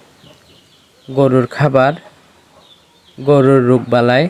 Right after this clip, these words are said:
এবং গরুর বাজার দর সম্পর্কে যথেষ্ট জ্ঞান রাখা উচিত।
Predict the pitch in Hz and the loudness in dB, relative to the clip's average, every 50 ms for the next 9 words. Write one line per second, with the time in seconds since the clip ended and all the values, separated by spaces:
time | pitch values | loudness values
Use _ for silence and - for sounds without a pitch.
0 | - _ _ _ _ _ _ _ _ _ _ - - 107 110 113 127 139 160 190 | -6 _ _ _ _ _ _ _ _ _ _ -10 -4 -4 -2 0 0 0 0 -2
1 | 208 - - _ _ _ _ _ _ - 131 123 135 139 127 135 151 175 170 143 | -6 -10 -18 _ _ _ _ _ _ -14 -6 -2 -2 0 2 2 0 0 0 0
2 | 131 123 113 107 117 113 107 104 107 117 120 120 127 - - - 156 156 151 - | 0 -2 -2 -2 -2 -2 -2 -2 -2 0 0 0 -2 -2 -4 -4 -2 -2 -2 -2
3 | 156 156 151 - - 165 175 220 247 - _ - _ _ - - - - 127 123 | -2 -4 -4 -4 -4 -2 -2 -2 -2 -6 _ -20 _ _ -14 -6 -4 -2 -2 -2
4 | - 151 147 - - - 196 190 160 131 131 123 127 139 175 185 170 147 123 113 | -4 -6 -8 -8 -4 -2 -2 -2 0 0 0 0 0 0 0 -2 0 0 0 -2
5 | 110 - 131 117 107 92 85 - 92 82 - | -2 -2 -2 -2 -2 -2 -4 -6 -10 -10 -10